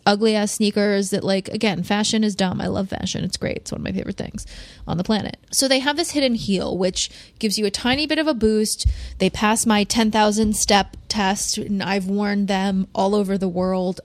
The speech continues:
on trips. I wear them and have, like, actually <laughs>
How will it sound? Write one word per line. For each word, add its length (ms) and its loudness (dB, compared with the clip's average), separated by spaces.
on 220 0
trips. 420 -2
I 120 0
wear 240 0
them 420 2
and 140 0
have, 260 -2
like, 340 -2
actually 420 0
<laughs> 60 -8